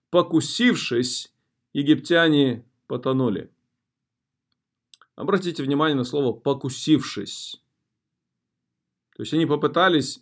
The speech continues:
сделать то же, что сделали израильтяне. Обратите внимание на то, что одно и то же действие, казалось бы,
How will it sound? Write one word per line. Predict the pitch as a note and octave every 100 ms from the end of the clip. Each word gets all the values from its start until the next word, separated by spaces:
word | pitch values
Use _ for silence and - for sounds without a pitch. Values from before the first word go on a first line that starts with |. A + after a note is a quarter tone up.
| -
сделать | A#2 B2 C#3+ B2+
то | D#3
же, | D3+ B2
что | - A#2
сделали | G#2 C3 B2+ A#2
израильтяне. | A2 A2 A#2+ B2 B2+ G#2+
Обратите | D3+ F3+ E3
внимание | D3 D#3 F#3 F3
на | D#3
то, | C#3 F#3
что | - E3
одно | D3 C#3+
и | F3
то | F3
же | C#3+
действие, | D3 D#3+ A#3 - D#3
казалось | C#3 C#3+ F3+ D3+
бы, | E3